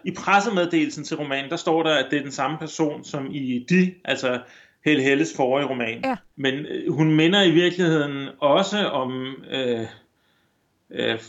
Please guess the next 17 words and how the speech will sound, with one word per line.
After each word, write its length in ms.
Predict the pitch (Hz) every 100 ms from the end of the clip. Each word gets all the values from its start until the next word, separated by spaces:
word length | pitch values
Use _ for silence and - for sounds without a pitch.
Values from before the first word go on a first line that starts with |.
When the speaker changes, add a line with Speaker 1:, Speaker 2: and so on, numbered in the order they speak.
| - -
Speaker 1:
fortælleren 680 | 147 - 160 165 151 147 147
i, 240 | 143 131
øh, 880 | 120 110 107 104 107 107 113 110 101 -
Dette 220 | 151 151
burde 160 | 165 151
skrives 320 | - 165 170
i 60 | 160
nutid, 380 | 165 175 180 156
som 140 | 180
jo 100 | 170
også 180 | 180 202
har 60 | 208
startet 340 | 190 143 147
på 80 | 151
universitetet, 680 | 139 123 - 135 120 120 123 123
Speaker 2:
Hmm. 260 | 233 208 170
Speaker 1:
på, 280 | 147 123